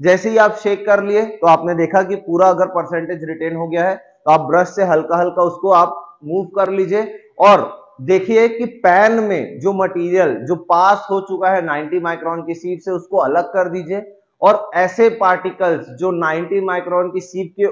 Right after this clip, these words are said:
ऊपर हैं और वो छने नहीं, वो ऊपर पे ही हैं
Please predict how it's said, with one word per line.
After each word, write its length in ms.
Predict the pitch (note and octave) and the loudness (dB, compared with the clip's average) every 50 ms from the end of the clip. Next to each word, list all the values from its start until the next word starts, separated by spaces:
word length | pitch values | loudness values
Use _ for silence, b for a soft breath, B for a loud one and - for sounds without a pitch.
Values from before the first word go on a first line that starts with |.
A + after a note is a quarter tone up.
| - F3 | -2 -4
ऊपर 340 | D#3+ - - - G#3 G3+ F#3 | -6 -4 -2 2 2 2 2
हैं 200 | D3+ D#3 A#2+ G2 - _ _ _ _ _ _ - | 2 -2 -8 -12 -14 _ _ _ _ _ _ -2
और 140 | D#3 F3 F3+ | 0 2 4
वो 120 | F#3+ G#3 G#3 G3+ | 4 2 2 0
छने 340 | - - F3 E3+ F#3 G3 G3+ | -2 -6 -6 -4 -2 -2 -2
नहीं, 280 | G3+ G3 F3+ E3+ C#3+ - - A#2 | -2 -2 -2 -4 -6 -10 -10 -6
वो 160 | D#3+ E3+ D#3 | -4 -4 -4
ऊपर 300 | D#3+ D#3+ - F#3+ F#3 F#3+ | -4 -2 0 0 0 0
पे 140 | F#3+ F#3+ F#3 | 0 -2 -4
ही 160 | F#3 F3 D#3+ | -4 -4 -6
हैं 140 | B2+ G2 | -8 -8